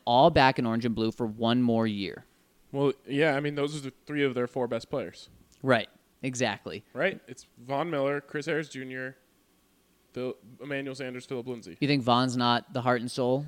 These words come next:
Speaker 2: I guess, uh, Bradley Chubb. Is Bradley Chubb a top four? Is, are you putting him in there over Emmanuel or Philip?
Speaker 1: Right now, yeah.
Speaker 2: Okay. So that
Speaker 1: Yeah.
Speaker 2: makes Phil,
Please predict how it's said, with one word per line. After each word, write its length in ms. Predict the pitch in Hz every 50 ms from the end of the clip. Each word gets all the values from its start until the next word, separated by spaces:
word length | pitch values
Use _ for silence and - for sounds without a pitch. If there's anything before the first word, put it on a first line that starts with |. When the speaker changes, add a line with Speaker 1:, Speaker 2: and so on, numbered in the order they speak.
| 151 -
Speaker 2:
I 80 | 175 190
guess, 220 | 214 233 226 - -
uh, 280 | 175 165 160 139 131
Bradley 320 | 131 139 143 147 151 160 151
Chubb. 180 | - 175 180
Is 80 | 175 147
Bradley 220 | 147 151 165 175
Chubb 180 | 170 - 190 185
a 40 | 190
top 300 | - - 202 202 208 - _
four? 240 | 220 208 233 247
Is, 180 | 180 151 - 107
are 40 | 107
you 200 | 131 139 147 139 _ _
putting 260 | - 165 170 160 147
him 220 | 147 160 170 160
in 120 | 160 165 165
there 340 | 160 160 170 170 180 185 - _ _ _ _ _ _ _ -
over 260 | 123 147 147 151 143
Emmanuel 440 | 135 131 131 131 135 139 139 135 131
or 60 | 123
Philip? 280 | - 135 139 156 151 - - _ _ _ _ _ _ _ _ _ _ _ _ _ _ _ - - - - - _ _ _ _ _ _ _ _ _ _ _ _
Speaker 1:
Right 180 | 151 151 151 143
now, 180 | 135 139 170 190
yeah. 320 | 160 139 151 190 196 - - - _ _ _ _ _ _ -
Speaker 2:
Okay. 160 | 117 110 98 - _ _ _ _ _ _ _ _ _ _ _ _ _ _ _ _ _ _ _ _ _
So 160 | - - 147
that 80 | 135
Speaker 1:
Yeah. 140 | 139 170 196
Speaker 2:
makes 100 | 185 151
Phil, 220 | - - 127 127